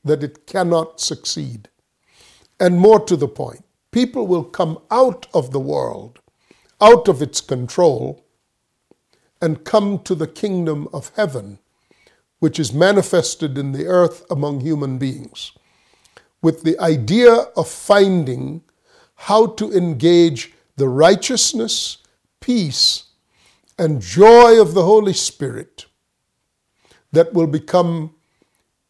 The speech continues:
uh, the hallmark of these people who live together amongst, in the face of all of this opposition,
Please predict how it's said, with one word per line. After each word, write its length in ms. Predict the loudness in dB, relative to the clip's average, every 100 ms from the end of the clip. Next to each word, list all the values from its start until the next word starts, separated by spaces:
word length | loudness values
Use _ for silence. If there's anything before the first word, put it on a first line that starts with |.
| -14
uh, 200 | -12 -10
the 120 | -10
hallmark 1080 | -10 0 4 4 2 -2 -6 -14 _ _ _ _ _ _ _ _ _ _
of 200 | -2 0
these 260 | -2 -4 -4
people 580 | -4 -8 -6 -10 -12 -16 _ _ _ _ _ _
who 140 | _ 0
live 440 | 4 4 4 -4
together 760 | -6 -2 6 6 6 0 -4 -12 _ _ _ -4
amongst, 540 | 0 2 0 -6 -16 _ _ _ -2
in 160 | 0
the 80 | 0
face 520 | -6 4 6 6 2
of 460 | -2 -6 -14 -20 -20 _ _ _ _ _ _ _ _
all 280 | 6 8 6
of 140 | 4
this 200 | -2 0
opposition, 840 | 0 0 -6 -6 -10 -10 -16 -16